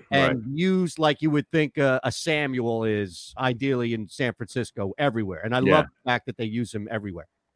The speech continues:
Speaker 1: But if you just, a-, and I get it, that nobody is, i-, it's almost like nobody has reached their ceiling on that team, but they're a good core group. Like, they're deep. You've got
Speaker 3: Yeah.
Speaker 1: four guys you can throw to,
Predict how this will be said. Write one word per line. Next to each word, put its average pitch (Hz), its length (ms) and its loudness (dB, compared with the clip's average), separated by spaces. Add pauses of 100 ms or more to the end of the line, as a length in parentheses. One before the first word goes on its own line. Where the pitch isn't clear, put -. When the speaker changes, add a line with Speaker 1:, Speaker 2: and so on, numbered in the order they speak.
(260)
Speaker 1:
But 170 320 6 (300)
if 175 160 0
you 190 100 0
just, 262 360 2 (120)
a-, 202 180 0
and 196 80 6
I 196 100 8
get 220 220 8
it, 143 140 0
that 156 160 4 (240)
nobody 214 640 6
is, 165 240 4
i-, 202 120 -4
it's 208 140 -2
almost 262 340 2
like 180 380 4 (260)
nobody 226 520 6
has 170 160 4
reached 175 420 2
their 156 160 6
ceiling 190 560 2
on 151 200 4
that 135 240 2
team, 185 480 0 (380)
but 165 220 6
they're 165 220 6
a 151 80 4 (220)
good 208 380 4
core 180 380 0
group. 139 400 0
Like, 139 180 0
they're 135 280 0
deep. 190 260 0
You've 285 120 -6
got 233 160 4
Speaker 3:
Yeah. 127 180 10 (160)
Speaker 1:
four 403 100 -2
guys 175 500 2
you 160 100 2
can 139 180 -2
throw 165 340 4
to, 123 400 0